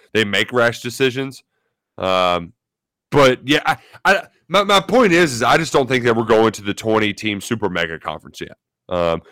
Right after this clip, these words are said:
and that's eventually where everything is going to go. But I, I think we've got one more round of realignment. I don't think this is the final boss.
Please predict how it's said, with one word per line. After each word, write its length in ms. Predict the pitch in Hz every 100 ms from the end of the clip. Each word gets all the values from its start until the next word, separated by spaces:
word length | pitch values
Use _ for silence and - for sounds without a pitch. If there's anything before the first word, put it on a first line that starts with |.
| _ _
and 100 | 139
that's 160 | 151 170
eventually 520 | 135 139 135 156 147
where 240 | 127 120
everything 440 | 120 123 120 117 117
is 100 | 110
going 300 | 104 104 104
to 100 | 95
go. 480 | 80 92 107 120 - _ _ _ _ _
But 160 | 123 117
I, 320 | 117 113 117
I 40 | 113 -
think 240 | 139 131
we've 180 | 123 113
got 340 | 120 107 107
one 300 | 107 101 110
more 240 | 110 107 101
round 300 | 95 98 95
of 80 | 85
realignment. 560 | 92 87 85 85 85
I 100 | -
don't 180 | 131 135
think 200 | 123 117
this 180 | 120 113
is 120 | 101
the 100 | 95
final 320 | - 92 80
boss. 480 | 76 71 62 - -